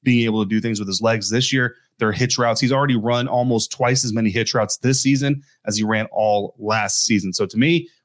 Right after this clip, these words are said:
why is Terry being plagued? It's the usage. Some of it's pass, uh, some of it's play calling. A lot of it is route design, uh, but some of it's also on the quarterback himself.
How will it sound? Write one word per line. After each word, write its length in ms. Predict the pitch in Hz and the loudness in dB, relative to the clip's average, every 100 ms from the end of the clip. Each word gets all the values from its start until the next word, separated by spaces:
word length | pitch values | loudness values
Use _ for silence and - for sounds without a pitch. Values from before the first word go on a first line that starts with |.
| _ | _
why 180 | 117 139 | 0 2
is 120 | 131 | 0
Terry 300 | 139 135 131 | 0 0 0
being 240 | 131 123 | 0 -2
plagued? 380 | 110 143 151 156 - _ | -2 0 0 -2 -8 _
It's 180 | 113 107 | -4 -2
the 100 | 120 | 2
usage. 400 | 110 104 - 92 | 2 2 0 -2
Some 200 | - 127 | 0 0
of 100 | 120 | 0
it's 140 | 123 - | -4 -2
pass, 360 | 127 123 - - 120 | -2 -2 -4 -6 -4
uh, 80 | |
some 200 | 120 135 | -2 0
of 40 | 135 | 0
it's 100 | 131 | -2
play 220 | 139 131 | -2 -2
calling. 380 | 120 127 127 127 _ _ | 0 0 0 -4 _ _
A 60 | 101 | -2
lot 240 | 104 117 | 0 2
of 100 | 127 | 2
it 100 | 120 | 2
is 120 | 117 107 | 0 0
route 240 | 120 120 | -2 -2
design, 420 | 113 120 117 110 - _ - | -4 -2 -2 -4 -8 _ -2
uh, 140 | 101 | -2
but 100 | 101 | 0
some 160 | 127 113 | 0 0
of 100 | 107 | 0
it's 120 | 113 | 0
also 260 | 107 107 | 0 0
on 80 | 107 | -2
the 80 | 98 | -4
quarterback 540 | - 104 98 101 98 | -2 -2 0 -2 -2
himself. 460 | - 90 - 104 98 | -4 -4 0 0 -2